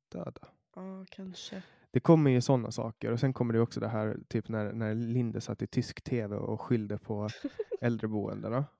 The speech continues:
Speaker 2: Ja.
Speaker 1: Och sen skyller de ju nu, nu skyller ju också de, de bara skyller på
Speaker 2: Regionerna.
Speaker 1: Eh, ja, men regionerna. Det är
Speaker 2: Mm.
Speaker 1: så här, "Ja, fan, nu håller det på att gå åt helvete här. Ja, men vi skyller på regionerna."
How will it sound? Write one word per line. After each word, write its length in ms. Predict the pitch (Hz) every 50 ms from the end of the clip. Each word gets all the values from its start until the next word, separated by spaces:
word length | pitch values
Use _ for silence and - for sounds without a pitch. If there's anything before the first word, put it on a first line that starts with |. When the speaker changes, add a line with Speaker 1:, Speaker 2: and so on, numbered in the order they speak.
| _ -
Speaker 2:
Ja. 100 | 220 -
Speaker 1:
Och 140 | - 117 -
sen 140 | 131 127 127
skyller 260 | - 160 151 131 107 107
de 120 | 107 107
ju 60 | 110
nu, 200 | 135 147 131 90
nu 160 | 107 127 147
skyller 280 | 147 - 180 165 131 110
ju 80 | 107 123
också 220 | 131 - - 117
de, 180 | 110 110 107 101 -
de 160 | 131 151 185
bara 180 | 190 160 123 120
skyller 280 | - 156 151 120 101
på 300 | - - 113 104 98 104
Speaker 2:
Regionerna. 640 | 143 208 190 208 190 185 180 185 180 185 196 208 196 _ -
Speaker 1:
Eh, 120 | - - - _ _ _ _ _ _ _
ja, 220 | - 156 170 160
men 140 | 139 139 139
regionerna. 440 | 147 151 170 214 226 156 - - 139
Det 60 | - -
är 20 |
Speaker 2:
Mm. 140 | 139 143 143
Speaker 1:
så 80 | - 143
här, 80 | 147
"Ja, 500 | 156 165 185 180 170 165 175 180 165 160 165 -
fan, 320 | - - 165 156 156 156
nu 320 | 151 151 147 147 147 143 139 - - - - _ _
håller 200 | - 143 135 131
det 40 | 131
på 120 | - 127
att 20 |
gå 80 | 131 127
åt 80 | 123 -
helvete 360 | 135 127 120 113 - - 107
här. 120 | 113 117 123
Ja, 180 | 143 135 131
men 120 | 127 127 131
vi 60 | 135
skyller 220 | - - 135 123
på 120 | - - 113
regionerna." 520 | 95 - - 113 113 - - 104 107